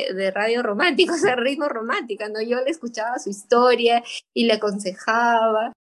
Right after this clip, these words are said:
y, y me sabía todo, hasta el nombre de sus hijos, de algunas, ¿no? Y hay u-, a-,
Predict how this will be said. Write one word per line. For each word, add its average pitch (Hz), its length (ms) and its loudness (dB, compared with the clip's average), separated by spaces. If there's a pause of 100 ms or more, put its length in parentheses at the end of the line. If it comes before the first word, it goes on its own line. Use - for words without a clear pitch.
(240)
y, 226 560 -2
y 233 220 0
me 233 120 4
sabía 254 440 -2
todo, 233 240 2
hasta 208 160 -4
el 214 100 -2
nombre 302 220 -2
de 392 60 -2
sus - 240 -16
hijos, 202 340 -4
de 185 80 -6
algunas, 196 600 -2
¿no? 202 140 -2 (840)
Y 196 180 4
hay 220 200 2
u-, 233 160 0
a-, - 160 -6